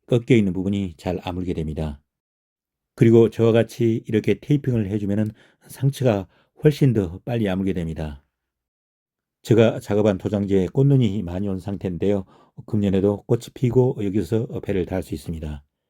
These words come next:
거의 쓸모없는 도장지를 눕혀서 그것을 결과지로 만들고 거기에 열매를 단다는 것은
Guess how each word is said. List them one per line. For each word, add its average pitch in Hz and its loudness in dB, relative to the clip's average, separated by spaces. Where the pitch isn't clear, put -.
거의 107 6
쓸모없는 123 2
도장지를 98 -2
눕혀서 104 -4
그것을 98 0
결과지로 95 0
만들고 87 -2
거기에 95 2
열매를 95 2
단다는 87 -4
것은 95 -6